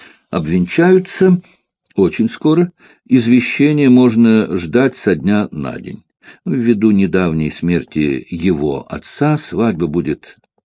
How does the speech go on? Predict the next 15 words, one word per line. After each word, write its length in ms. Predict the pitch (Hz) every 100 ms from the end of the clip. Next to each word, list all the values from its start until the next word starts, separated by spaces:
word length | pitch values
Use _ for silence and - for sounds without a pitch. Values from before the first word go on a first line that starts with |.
| _ _ _ -
скромна, 960 | - - - 78 73 76 90 151 185 - - _ -
никого, 840 | 52 90 98 156 180 110 101 92 80
кроме 500 | - 90 80 76 57
ближайших 880 | 80 92 85 95 113 110 - - - -
родственников". 880 | 78 71 - - 76 82 - - _ _ _ _ _ _ _ _ _ _ - - -
Пока 460 | 117 135 143 143
я 160 | 127 131
был 240 | 135 127
с 80 | 101
глазу 320 | 101 123 117
на 100 | 107
глаз 320 | 107 117 113
с 100 | -
мистером 600 | 87 113 110 95 98 90
Филандером, 720 | - - 87 76 71 123 196